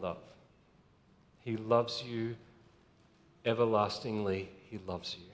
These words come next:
You have nothing to fear from him. Let the fear of God then be understood as wisdom, which recognizes the reality as God has created it, has consequences.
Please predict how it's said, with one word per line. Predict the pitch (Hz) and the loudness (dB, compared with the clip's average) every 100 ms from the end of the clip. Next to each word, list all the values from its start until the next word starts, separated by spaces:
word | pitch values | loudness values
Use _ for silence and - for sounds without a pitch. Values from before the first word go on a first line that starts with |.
| - _ _ _ _ _ _ _ - - | -20 _ _ _ _ _ _ _ -20 -10
You | 113 | -2
have | 120 110 | 0 4
nothing | 127 135 139 127 | 6 6 6 2
to | 127 | 2
fear | 110 - 135 | -6 -4 -2
from | 127 - 90 | -2 -4 -8
him. | 82 76 76 - _ - _ _ _ _ _ - | -8 -12 -16 -20 _ -20 _ _ _ _ _ 2
Let | 123 - | 4 4
the | 151 | 0
fear | - 147 135 | 4 8 8
of | 113 | 8
God | - 143 139 117 | 10 10 10 6
then | 107 | 4
be | 104 110 | 4 6
understood | 107 110 107 - 127 117 | 6 4 0 2 2 2
as | 113 101 - | 0 0 -2
wisdom, | 127 147 - 101 107 147 - - 226 - - - - | -2 -2 -4 -8 -8 -12 -12 -14 -12 -12 -14 -14 -6
which | 113 - | -4 0
recognizes | 120 139 - - 110 95 92 101 131 - | 8 8 6 2 4 4 4 -4 -4 -4
the | 117 | -2
reality | 110 110 120 107 87 101 135 - - - - - | 2 6 6 6 0 -4 -6 -14 -20 -20 -12 -2
as | 101 | -2
God | - 113 123 | 6 8 8
has | 123 120 - | 6 0 -2
created | - 123 139 135 98 | 0 6 6 6 2
it, | 87 - - - - _ _ _ _ | -2 -4 -16 -20 -20 _ _ _ _
has | - 107 98 | -2 0 0
consequences. | - 139 139 - - 101 90 - - - | 2 2 2 0 -4 -4 -4 -8 -12 -14